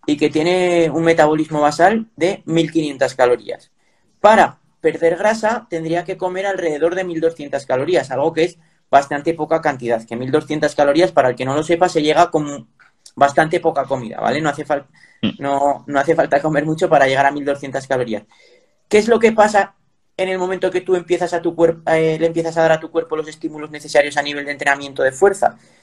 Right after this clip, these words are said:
Speaker 1: Que cuando se desarrolla esa, esa, esa masa muscular, en vez de mil quinientas calorías, vas a gastar al día, eh, mil ochocientas, dos mil calorías, ¿vale? Esto es un simple ejemplo. Y entonces, para perder grasa,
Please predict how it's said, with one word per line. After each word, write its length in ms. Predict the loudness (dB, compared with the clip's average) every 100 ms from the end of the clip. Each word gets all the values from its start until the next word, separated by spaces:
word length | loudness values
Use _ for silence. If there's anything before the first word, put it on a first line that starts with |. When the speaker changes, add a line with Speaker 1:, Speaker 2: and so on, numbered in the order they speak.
| _ _ _ _ _ 2
Speaker 1:
Que 180 | 4 6
cuando 280 | 4 2 0
se 100 | -2
desarrolla 380 | -2 -2 -2
esa, 260 | 0 -2 -2
esa, 680 | -6 -2 0 2 2 0 -2
esa 220 | -8 -6
masa 240 | -6 -6 -10
muscular, 480 | -12 -2 0 0 -4
en 240 | -16 -6
vez 160 | -4 -2
de 260 | -4 -6 _ _ _ _ _ -8
mil 180 | -6 -4
quinientas 480 | -2 -2 0 -2 4
calorías, 600 | 4 4 2 -2 -2 -10 _ _
vas 240 | 0 2
a 60 | 2
gastar 500 | -2 -4 0 0 -2 _ _ _ -4
al 200 | -2 -2
día, 380 | -2 -2 -2 _
eh, 180 | -8 -8
mil 160 | -4 -4
ochocientas, 800 | -2 -4 -4 -10 2 2 2 -4
dos 200 | -6 -4
mil 120 | -2
calorías, 380 | 0 0 -2 -4
¿vale? 160 | -4
Esto 140 | 0 -2
es 100 | -2
un 140 | -6
simple 320 | -4 -4 -2
ejemplo. 420 | -2 -2 -8 -10 -20 _ _ 2
Y 100 | 2
entonces, 640 | 4 4 4 4 2 2 _ 4
para 380 | 6 6 0
perder 340 | -6 -6 -6 -4
grasa, 500 | -2 0 0 -2